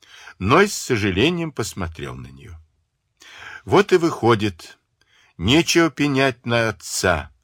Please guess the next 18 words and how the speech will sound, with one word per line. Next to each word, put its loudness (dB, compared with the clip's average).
коль 0
овца -2
в -16
того -4
же -12
подлеца. -12
Это 2
у 2
тебя 0
сон, 0
Дуня, -6
только 2
он 4
вчерашний. -2
Не 0
проспи 2
день -2
завтрашний. -4